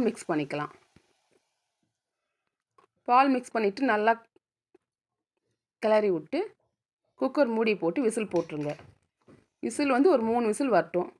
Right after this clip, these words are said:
வந்ததும் நம்ம ஓப்பன் பண்ணி பார்த்தோம்னா நல்லா கேரட் வந்து மாவு மாதிரி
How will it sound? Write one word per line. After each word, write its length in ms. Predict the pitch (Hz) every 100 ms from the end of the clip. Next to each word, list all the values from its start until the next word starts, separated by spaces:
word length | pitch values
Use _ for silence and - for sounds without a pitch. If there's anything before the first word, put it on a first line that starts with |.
| _ _ 214
வந்ததும் 340 | 233 233 247 233
நம்ம 160 | 208 202
ஓப்பன் 220 | 214 196
பண்ணி 160 | 180 175
பார்த்தோம்னா 400 | 170 175 180 277 370 - _ _ _ _ - 208
நல்லா 220 | 220 214 220
கேரட் 340 | 208 202 185
வந்து 160 | 185 311 233
மாவு 220 | 180 202 180
மாதிரி 220 | 160 196